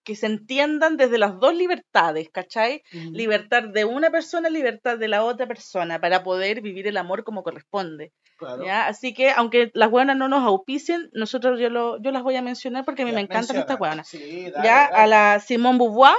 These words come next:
Speaker 2: Ya. ¿Ella es
Speaker 1: Eh,
Speaker 2: qué, lo que,
Speaker 1: Simone de
Speaker 2: escritora?
Speaker 1: Beauvoir, escritora, sí.
Speaker 2: Ya.
Speaker 1: Y, y la que más yo amo, admiro, eh, y si yo fuera, no, no voy a decir nada mejor, eh, la Nerea Dugarte López.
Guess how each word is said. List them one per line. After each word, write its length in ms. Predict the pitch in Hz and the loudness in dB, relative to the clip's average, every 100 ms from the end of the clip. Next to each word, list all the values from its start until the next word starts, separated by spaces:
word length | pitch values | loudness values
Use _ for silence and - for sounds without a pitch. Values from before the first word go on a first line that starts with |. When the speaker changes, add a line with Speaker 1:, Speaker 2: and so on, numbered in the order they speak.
| - _ _ | 0 _ _
Speaker 2:
Ya. 380 | 156 156 160 269 - _ _ - | _ -6 -4 -4 -10 _ _ -6
¿Ella 220 | 202 214 | 2 4
es 60 | |
Speaker 1:
Eh, 60 | 208 | 6
Speaker 2:
qué, 80 | 226 | 4
lo 120 | 220 | 2
que, 220 | - 180 170 | -2 -6 -2
Speaker 1:
Simone 240 | 247 269 | 0 4
de 60 | - | 6
Speaker 2:
escritora? 120 | 269 | 6
Speaker 1:
Beauvoir, 240 | 233 175 - | 6 4 2
escritora, 540 | 214 220 185 156 170 | -8 -6 -2 -2 -2
sí. 180 | - 160 | -8 -4
Speaker 2:
Ya. 280 | 151 196 208 _ _ | -2 -2 -6 _ _
Speaker 1:
Y, 640 | 220 220 214 208 202 202 - | -8 -6 -6 -6 -6 -8 -6
y 140 | 214 | -2
la 100 | 196 | 0
que 120 | 190 208 | 2 4
más 280 | 202 226 220 | 4 4 2
yo 200 | 214 208 | 2 4
amo, 240 | 233 247 | 4 2
admiro, 720 | 233 226 226 247 262 302 330 _ _ _ _ - | 0 -2 -4 0 2 0 -4 _ _ _ _ -4
eh, 800 | 196 196 190 185 180 180 180 180 | -2 0 0 0 0 0 0 -2
y 60 | 208 | -6
si 140 | 220 | -8
yo 100 | 202 | -6
fuera, 840 | 214 233 233 226 226 220 214 214 196 120 _ - | -4 -2 0 2 2 2 0 0 -4 -12 _ -12
no, 220 | 226 254 | -10 -6
no 80 | 262 | -4
voy 80 | |
a 40 | 233 | -4
decir 200 | 226 233 | -6 -8
nada 140 | 175 | -6
mejor, 220 | 135 - 185 185 | -6 -8 -6 2
eh, 500 | 226 214 214 214 208 | 4 4 2 2 4
la 140 | 208 | 4
Nerea 380 | 214 220 262 277 | 4 6 6 6
Dugarte 420 | 262 226 214 208 | 6 4 4 -2
López. 640 | 165 135 131 - - _ | -4 -4 -6 -12 -20 _